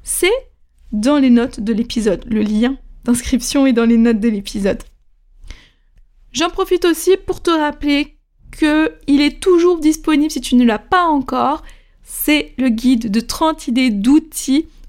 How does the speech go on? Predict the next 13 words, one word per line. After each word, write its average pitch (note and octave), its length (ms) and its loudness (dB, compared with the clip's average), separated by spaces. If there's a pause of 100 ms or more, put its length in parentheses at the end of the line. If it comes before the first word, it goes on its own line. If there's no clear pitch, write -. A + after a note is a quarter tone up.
pour D4+ 160 -2
t'aider B3+ 260 0
dans C#4+ 160 -2
ton F#4 200 -6
apprentissage C4+ 800 -2
du B3 160 0
français. B3+ 540 -2 (360)
Tu E4 120 0
peux F4 240 2
aussi E4 240 -2
télécharger C4 680 0
la G#3 100 -2
carte D#4+ 520 -6